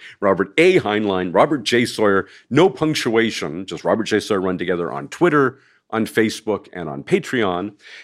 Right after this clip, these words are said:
Uh, and, uh, my website, I was, I, I thought this was gonna be big, this web thing, so I was the first science fiction writer in, in the world to have a website. And I was able to get the very good address for that of S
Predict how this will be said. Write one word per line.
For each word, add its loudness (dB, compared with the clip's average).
Uh, 4
and, 2
uh, 2
my -2
website, 0
I -4
was, -10
I, -6
I 0
thought 2
this -2
was -2
gonna 4
be 2
big, 2
this 2
web 2
thing, 2
so 2
I 4
was 0
the -6
first -4
science 0
fiction -6
writer 0
in, -4
in -2
the 2
world 0
to -4
have -6
a -8
website. -2
And 2
I 4
was -2
able 0
to -4
get -4
the -10
very -2
good -4
address -2
for -6
that 0
of -10
S -6